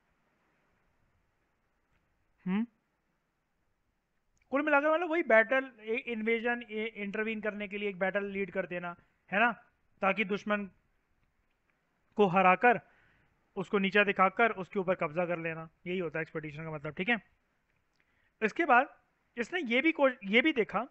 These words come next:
कि जो हर्षवर्धन डेक्कन की तरफ आ रहा था,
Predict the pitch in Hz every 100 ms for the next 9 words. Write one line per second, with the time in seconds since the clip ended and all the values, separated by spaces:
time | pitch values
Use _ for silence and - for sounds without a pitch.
0 | _ _ _ - 277 330 190 240 277 285
1 | 226 214 240 - _ _ _ _ _ _
2 | _ _ - 156 202 302 294 311 285 262
3 | 226 208 196